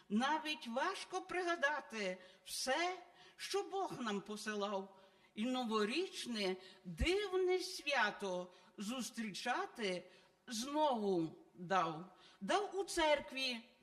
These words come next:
нам зус-, зібратись, честь йому віддать разом, помолитись і співати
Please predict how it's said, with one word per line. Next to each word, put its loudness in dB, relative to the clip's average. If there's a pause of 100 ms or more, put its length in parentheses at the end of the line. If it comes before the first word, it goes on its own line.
(120)
нам 2
зус-, -10
зібратись, -2 (240)
честь -2
йому -4 (380)
віддать -4
разом, -2 (340)
помолитись 0 (180)
і -4
співати -2